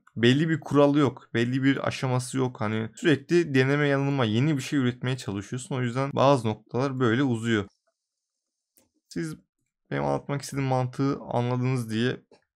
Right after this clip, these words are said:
umuyorum. Eğer şu, bu dediğimler şu an yanlışsa, yani yanlış geliyor size, tam olarak net bir cevap arıyorsanız benden, lütfen bu tarz eksiklerimi yorumlara yazın. Şimdi kahvenin yanında bir tane de yaprak koyalım. Aynı şekilde böyle bulanıklaştırarak.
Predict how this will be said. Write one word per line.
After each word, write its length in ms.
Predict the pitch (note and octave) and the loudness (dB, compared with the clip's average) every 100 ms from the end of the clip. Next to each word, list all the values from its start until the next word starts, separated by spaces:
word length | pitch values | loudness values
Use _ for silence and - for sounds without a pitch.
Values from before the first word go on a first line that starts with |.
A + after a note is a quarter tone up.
| _ | _
umuyorum. 560 | - A#2+ C3 A2 G#2 A2+ | -6 -2 0 0 0 -2
Eğer 200 | A#2 C3 | 2 2
şu, 300 | C3 C3+ B2+ | 2 -4 -2
bu 100 | C#3 | 4
dediğimler 460 | C#3 C3+ D3 C#3 C3+ | 4 4 0 0 -2
şu 180 | - | -2
an 100 | B2+ | 0
yanlışsa, 800 | C3 B2 A#2+ C3+ - - - A2+ | 2 2 2 -2 -6 -10 -4 -4
yani 280 | G#2+ G#2+ G2+ | -2 -2 0
yanlış 360 | G#2 A2+ B2 - | 0 -2 -4 -2
geliyor 280 | A#2 C3 | 0 0
size, 420 | C3+ - - G2+ A2 | -2 -6 -8 -6 -4
tam 180 | - D3 | 0 4
olarak 300 | C#3+ C#3 C#3 | 6 4 2
net 260 | B2+ C#3 | -2 -2
bir 260 | C3 B2 - | -4 -4 -6
cevap 460 | - A2+ B2 B2+ - | -2 0 0 -6 -6
arıyorsanız 500 | A#2+ C3 C3+ A#2+ G#2 | -2 -2 -2 -4 -2
benden, 300 | G#2 G#2 B2 B2+ | -2 -4 -6 -6
lütfen 340 | B2 C#3 C3 | -2 -2 0
bu 60 | A#2+ | 0
tarz 260 | C3+ C3 | 2 2
eksiklerimi 640 | B2 B2 - - B2 A#2+ C3+ | 0 -4 -6 0 0 2 2
yorumlara 500 | A#2 A2+ A#2 A2 C3+ | 2 2 2 0 2
yazın. 420 | A2+ A#2+ G#2+ A#2 | 4 4 2 -6
Şimdi 360 | - E3+ D3 A#2 | -4 0 0 2
kahvenin 380 | C#3 C#3+ C#3+ D#3 | 2 4 2 2
yanında 580 | D3 A#2+ C3 D#3 D#3 E3 | 2 0 0 0 -2 -4
bir 80 | D3 | -2
tane 280 | B2 G#2+ A#2+ | 0 2 2
de 200 | C#3 - | 0 0
yaprak 720 | B2 A2+ - C3+ - - - | -2 0 -2 -4 -6 -20 -20
koyalım. 420 | - G#2+ G2+ A2 A#2+ | -4 0 0 -2 -4
Aynı 260 | A#2 G#2 | -2 -2
şekilde 460 | G#2 - - G#2+ G#2+ | -4 -10 -8 -6 -2
böyle 200 | G#2+ G#2+ | -2 -2
bulanıklaştırarak. 840 | G#2+ G#2+ A2 A2 - - A2+ A2 | -2 -4 -6 -8 -8 -6 -4 -6